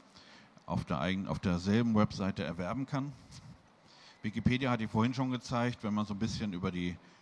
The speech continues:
Reihenfolge, Rangfolge wissen möchte, findet man da ebenfalls so Hinweise, was wie erfolgreich ist. Und inzwischen gibt's auch Wikipedia speziell für Manga, für Anime,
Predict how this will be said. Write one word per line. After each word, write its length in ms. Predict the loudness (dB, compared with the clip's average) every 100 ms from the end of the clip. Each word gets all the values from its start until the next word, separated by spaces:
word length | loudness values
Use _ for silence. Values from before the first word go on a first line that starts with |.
| -6
Reihenfolge, 680 | -2 0 0 0 -2 -2
Rangfolge 600 | -2 -4 -4 -2 0 0 -2
wissen 240 | -2 0
möchte, 400 | 0 0 -2 -2 -4 -20 -20 -20 -20 -20 -20 -20 -20 -20 -14
findet 340 | -4 0 2 2
man 140 | 0
da 160 | 2 2
ebenfalls 760 | 2 0 2 2 2 0 -10 -10 -12 -14 -18 -20 -20 -20 -20 -20 _
so 180 | -6 -2
Hinweise, 720 | 2 2 2 2 2 -2 -2
was 220 | -4 -2
wie 80 | -4
erfolgreich 480 | -2 -2 -2 0 -4
ist. 160 | -2
Und 300 | -4 -4 -6 -16 -10
inzwischen 380 | -6 0 0 2
gibt's 280 | -2 -2 -8
auch 380 | -4 -2 -2 -6 -16 -20 -20 -20 -14
Wikipedia 680 | -6 -4 -2 4 4 4 0
speziell 600 | -2 -6 -6 0 2 2
für 200 | 2 0
Manga, 400 | 2 2 2 0
für 440 | 0 0 2 2 -2 -4
Anime, 580 | -2 0 2 2 0